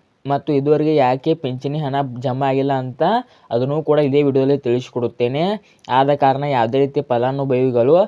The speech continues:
ಈ ವಿಡಿಯೋನ ಸ್ಕಿಪ್ ಮಾಡದೆ ಕೊನೆವರೆಗೆ ನೋಡಿ ಮಾಹಿತಿಯನ್ನು ತಿಳಿದುಕೊಳ್ಳಿ. ಅದಕ್ಕಿಂತ ಮುಂಚೆ ಯಾರಾದರೂ ಮೊದಲನೇ ಬಾರಿಗೆ ನನ್ನ YouTube ಚಾನಲ್ ನೋಡ್ತಿದ್ರೆ, ಯಾರೆಲ್ಲ ಸಬ್ಸ್ಕ್ರೈಬ್ ಮಾಡದೆ ನೋಡ್ತಿದ್ದೀರಾ, ಪ್ರತಿಯೊಬ್ಬರು ನನ್ನ YouTube ಚಾನಲ್ ಸಬ್ಸ್ಕ್ರೈಬ್ ಮಾಡ್ಕೊಳ್ಳಿ, ಹಾಗೆ ಸಪೋರ್ಟ್ ಮಾಡಿ ಸ್ನೇಹಿತರೆ.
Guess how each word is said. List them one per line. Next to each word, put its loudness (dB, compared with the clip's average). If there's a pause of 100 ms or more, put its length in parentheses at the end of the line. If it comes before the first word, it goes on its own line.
(280)
ಈ 2
ವಿಡಿಯೋನ 0
ಸ್ಕಿಪ್ -6
ಮಾಡದೆ -2
ಕೊನೆವರೆಗೆ -2
ನೋಡಿ 0 (320)
ಮಾಹಿತಿಯನ್ನು -2
ತಿಳಿದುಕೊಳ್ಳಿ. 2 (480)
ಅದಕ್ಕಿಂತ -4
ಮುಂಚೆ -2
ಯಾರಾದರೂ 0
ಮೊದಲನೇ -6
ಬಾರಿಗೆ -2
ನನ್ನ -6
YouTube -4
ಚಾನಲ್ -6
ನೋಡ್ತಿದ್ರೆ, -2 (380)
ಯಾರೆಲ್ಲ 0
ಸಬ್ಸ್ಕ್ರೈಬ್ -2
ಮಾಡದೆ -2
ನೋಡ್ತಿದ್ದೀರಾ, 0 (260)
ಪ್ರತಿಯೊಬ್ಬರು 0
ನನ್ನ -2
YouTube -4
ಚಾನಲ್ -4
ಸಬ್ಸ್ಕ್ರೈಬ್ -4
ಮಾಡ್ಕೊಳ್ಳಿ, -4
ಹಾಗೆ -2
ಸಪೋರ್ಟ್ -2
ಮಾಡಿ -2
ಸ್ನೇಹಿತರೆ. -4